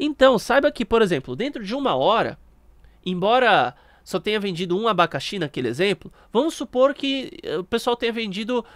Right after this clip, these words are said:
cinquenta abacaxis por hora. Só um exemplo. Então isso significa que,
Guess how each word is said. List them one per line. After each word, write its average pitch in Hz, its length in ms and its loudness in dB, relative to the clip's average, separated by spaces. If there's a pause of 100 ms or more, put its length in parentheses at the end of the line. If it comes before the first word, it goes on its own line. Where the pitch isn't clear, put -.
(140)
cinquenta 277 580 -2
abacaxis 254 580 -2
por 233 200 0
hora. 135 280 4 (960)
Só 160 200 0
um 190 60 0
exemplo. 185 400 -4 (420)
Então 302 260 0
isso 311 120 0
significa 220 680 0
que, 151 340 0